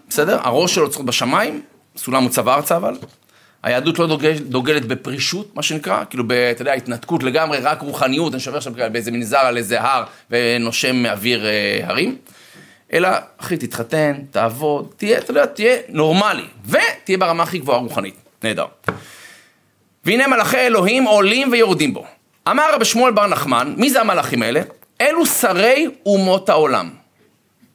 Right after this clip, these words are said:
יש שבעים אומות עולם. מה שמראים ליעקב אבינו זה השרים, המלאכים, שייכים לאומות העולם. הם עולים ויורדים. מה זאת אומרת? מראה לו הקדוש ברוך הוא שרי בבל, עולים,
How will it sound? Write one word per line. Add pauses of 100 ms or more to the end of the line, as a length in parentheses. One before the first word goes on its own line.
(460)
יש
שבעים
אומות
עולם. (960)
מה
שמראים
ליעקב (100)
אבינו
זה
השרים,
המלאכים,
שייכים
לאומות
העולם. (680)
הם
עולים
ויורדים. (440)
מה
זאת
אומרת? (360)
מראה
לו
הקדוש
ברוך
הוא
שרי
בבל, (580)
עולים,